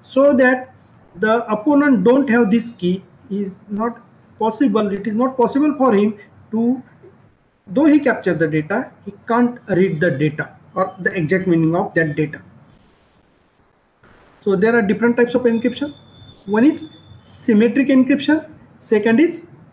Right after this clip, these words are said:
asymmetric encryption. What is symmetric encryption? Same key is used. Symmetric indicate the same key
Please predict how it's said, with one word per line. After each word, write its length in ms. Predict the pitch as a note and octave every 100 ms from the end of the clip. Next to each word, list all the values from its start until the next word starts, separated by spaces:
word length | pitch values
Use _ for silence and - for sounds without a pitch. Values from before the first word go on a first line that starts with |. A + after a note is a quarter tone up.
| _ -
asymmetric 640 | C#4+ C#4 A#3+ G3+ - E3+
encryption. 500 | E3 D3+ D#3 - C#3+ - - _ _ _
What 140 | - A3+
is 120 | -
symmetric 340 | B3 B3 C4+
encryption? 580 | C4 B3+ C4 - C#4+ C#4+ - - _ _ _ _ _ _ _ _ _ -
Same 400 | - D#4 E4 D#4+
key 280 | C#4 B3+ G#3
is 80 | E3
used. 220 | D3+ -
Symmetric 640 | - A#3 B3+ C4 C#4+ - - _ _ _ -
indicate 580 | A3+ A3+ C4+ C#4+ C#4+ F#3
the 80 |
same 400 | G3 C#4 D4+ D#4
key 300 | D4+ C4+ C4+